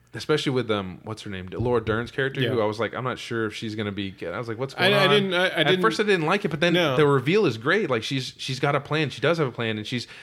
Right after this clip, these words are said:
Speaker 1: trying to make sure that there's no more casualties, and she's got stuff in
Speaker 2: Yeah.
Speaker 1: place. And if she tells him,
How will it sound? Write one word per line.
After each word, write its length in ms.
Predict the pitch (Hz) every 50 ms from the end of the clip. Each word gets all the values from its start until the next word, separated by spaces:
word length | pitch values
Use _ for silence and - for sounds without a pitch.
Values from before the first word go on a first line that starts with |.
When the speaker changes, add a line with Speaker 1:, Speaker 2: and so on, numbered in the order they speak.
| - -
Speaker 1:
trying 220 | - 151 151 147
to 60 | 143 131
make 180 | 135 139 131
sure 140 | - - 143
that 240 | 131 120 101 - 104
there's 140 | 113 110 127
no 100 | 131 131
more 140 | 135 127
casualties, 600 | - - - 143 147 147 135 113 127 120 110 98
and 80 | 101 101
she's 200 | - - 120 110
got 200 | - 127 92 -
stuff 160 | - 143 131 -
in 80 | 117
Speaker 2:
Yeah. 60 | 113
Speaker 1:
place. 300 | - 143 165 151 120 -
And 60 | 117 110
if 60 | -
she 100 | 131 123
tells 240 | - 151 135 123 -
him, 280 | 165 170 156 151 139